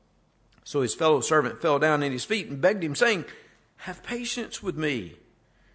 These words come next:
and I will pay you all.' And he would not, but went and threw him into prison till he should pay the debt. So when his fellow servants saw what had been done, they were very grieved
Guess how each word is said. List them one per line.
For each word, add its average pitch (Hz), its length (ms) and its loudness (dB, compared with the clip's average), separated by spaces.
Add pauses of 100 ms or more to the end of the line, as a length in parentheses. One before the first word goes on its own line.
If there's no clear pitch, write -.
(400)
and 123 140 -14
I 143 40 -10
will 170 160 -8
pay 185 220 -2
you 170 240 2
all.' 147 420 2 (1120)
And - 140 -16
he 180 160 -4
would 170 220 4
not, 156 320 0 (600)
but 165 220 4
went 160 500 0
and 127 160 -4
threw 185 240 6
him 175 200 2
into 147 160 0
prison 139 380 -2
till 147 200 -2
he 147 80 0
should 120 200 -6
pay 151 180 0
the 127 120 -2
debt. 123 380 -2 (720)
So 196 140 6
when 190 120 4
his 165 140 0
fellow 226 260 6
servants 208 400 2
saw 208 220 8
what 185 140 2
had 170 100 2
been 151 180 -2
done, 170 300 4
they 180 120 6
were 156 180 2
very 156 360 2
grieved 120 400 -4